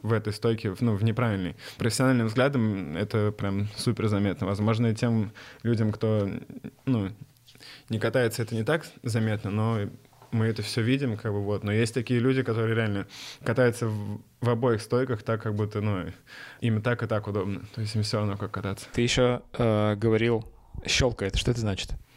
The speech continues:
Speaker 1: Ну, щёлкает — это все трюки делаются со щелчка. Как вообще, допустим, делается олли? Задняя нога, которая стоит на тейле, ты нажимаешь, получается, на тейл, то есть, э, задней щёлкаешь,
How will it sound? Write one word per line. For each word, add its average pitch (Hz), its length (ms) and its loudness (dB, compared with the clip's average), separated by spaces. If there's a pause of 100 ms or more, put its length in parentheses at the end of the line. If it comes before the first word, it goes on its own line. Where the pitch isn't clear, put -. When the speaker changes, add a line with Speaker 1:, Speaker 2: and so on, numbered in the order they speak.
(440)
Speaker 1:
Ну, 143 340 4
щёлкает — 139 560 2
это 113 520 2
все 120 340 0
трюки 120 300 -2
делаются 107 440 0
со 104 160 -4
щелчка. 117 540 -2 (120)
Как 127 180 2
вообще, 110 220 -2
допустим, 110 380 0
делается 113 360 2
олли? 107 280 2
Задняя 110 360 0
нога, 110 220 2
которая 104 260 -2
стоит 107 240 -2
на 104 140 0
тейле, 104 360 0 (440)
ты 113 320 4
нажимаешь, 113 580 2
получается, 143 520 0
на 135 100 2
тейл, 123 340 0 (160)
то - 100 -4
есть, - 220 -4
э, 113 260 4 (120)
задней 127 380 2
щёлкаешь, 170 580 0